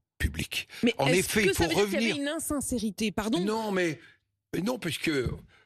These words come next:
Speaker 2: Ou un, ou un,
Speaker 1: on n'a
Speaker 2: ou un
Speaker 1: pas, on n'a
Speaker 2: optimisme
Speaker 1: pas, on n'a pas
Speaker 2: exagéré.
Speaker 1: tenu notre
Speaker 2: Alors, je,
Speaker 1: parole
Speaker 2: je vais vous dire la, la
Speaker 1: sur
Speaker 2: chose dans l'autre sens. Est-ce qu'il n'y avait pas une sorte d'optimisme naïf ?
Speaker 1: Pas d'optimisme naïf, d-, d'optimisme, d'opportunité
Speaker 2: Ah.
Speaker 1: pour tenter d'avoir un accord avec le Parti socialiste.
Speaker 2: Voilà.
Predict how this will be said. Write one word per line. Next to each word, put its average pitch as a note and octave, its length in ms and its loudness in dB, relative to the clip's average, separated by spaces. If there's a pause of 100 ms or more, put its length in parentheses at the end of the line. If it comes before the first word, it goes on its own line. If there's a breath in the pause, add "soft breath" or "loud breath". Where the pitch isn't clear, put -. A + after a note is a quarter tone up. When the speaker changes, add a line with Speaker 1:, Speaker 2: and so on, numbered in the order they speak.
(160)
Speaker 2:
Ou E4 140 6
un, D4 220 4
ou D4 120 4
un, C#4 160 2
Speaker 1:
on D#4 100 2
n'a E3 120 2
Speaker 2:
ou D4 60 2
un C#4+ 40 4
Speaker 1:
pas, - 100 2
on - 20 0
n'a - 60 0 (320)
Speaker 2:
optimisme G#4 140 2
Speaker 1:
pas, - 80 2
on - 40 2
n'a - 0 -
pas - 60 2
Speaker 2:
exagéré. A#3 540 2
Speaker 1:
tenu E3+ 260 0
notre D3+ 260 -2
Speaker 2:
Alors, A3+ 200 0
je, E3 60 2
Speaker 1:
parole F#3 140 -2
Speaker 2:
je A#3 80 0
vais C4+ 60 0
vous C4+ 80 -2
dire C#4+ 140 -2
la, C4+ 80 -2
la B3 40 -2
Speaker 1:
sur A#3 180 -2
Speaker 2:
chose C4+ 120 -2
dans B3 100 -2
l'autre A#3+ 120 -4
sens. - 360 -4
Est-ce A3 140 -2
qu'il C4 100 -2
n'y B3+ 60 -2
avait B3 60 -4
pas D4+ 120 -2
une B3+ 80 -2
sorte A#3 220 -2
d'optimisme C4 640 0
naïf ? G3 460 -2 (380)
Speaker 1:
Pas B2+ 140 -2
d'optimisme B2+ 600 0
naïf, D3+ 340 2
d-, - 80 -8 (260 loud breath)
d'optimisme, D3 760 0
d'opportunité D3 840 0
Speaker 2:
Ah. A3 80 2
Speaker 1:
pour - 140 0
tenter D3 380 0
d'avoir B2+ 340 2
un A#2+ 100 2
accord C3 280 0
avec A#2+ 140 -2
le C3 60 -2
Parti C3 300 0
socialiste. A2 640 0
Speaker 2:
Voilà. F#3+ 180 0